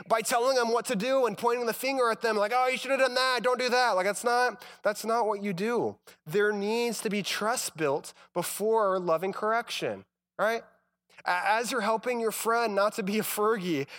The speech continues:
there needs to be trust built before loving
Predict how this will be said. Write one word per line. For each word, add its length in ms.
there 220
needs 500
to 100
be 180
trust 500
built 340
before 680
loving 400